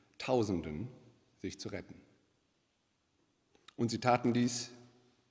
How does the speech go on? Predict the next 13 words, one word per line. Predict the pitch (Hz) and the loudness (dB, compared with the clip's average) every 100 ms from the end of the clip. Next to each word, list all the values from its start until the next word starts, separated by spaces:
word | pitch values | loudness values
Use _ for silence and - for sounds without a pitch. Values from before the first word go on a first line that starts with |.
| _ _ - | _ _ -4
in | 104 | 2
Nazi-Deutschland, | 104 120 - 101 87 82 - 101 104 117 - - - _ | 6 6 4 0 -2 -2 -2 0 0 -4 -10 -20 -20 _
ohne | 117 127 120 | 2 4 6
die | 110 98 | 4 4
selbst | 110 104 113 | 4 4 2
neunzehnhunderteinundvierzig | 101 101 92 107 107 113 98 87 - 160 156 - 92 87 | 0 0 -4 0 4 6 4 2 0 2 2 0 -2 0
noch | 90 82 | 0 0
existierenden | - - - - - 123 113 92 92 | -4 -4 -4 -4 2 4 6 4 6
Möglichkeiten | 110 110 110 - 107 117 | 6 6 2 2 0 0
zur | 95 87 | 0 0
Auswanderung | 87 90 98 95 95 90 | 2 0 2 4 4 2
zu | 104 | 4
nutzen, | 110 123 - 180 | 4 4 2 0